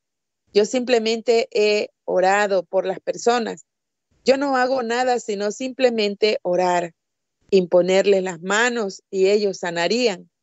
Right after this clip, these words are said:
¿Ven? Así que ¿qué podría hacer yo?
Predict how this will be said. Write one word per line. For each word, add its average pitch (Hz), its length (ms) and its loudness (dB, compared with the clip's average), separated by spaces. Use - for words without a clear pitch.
¿Ven? 226 300 2
Así 190 340 -2
que 185 380 0
¿qué 311 180 -6
podría 202 520 0
hacer 170 340 -2
yo? 208 260 -2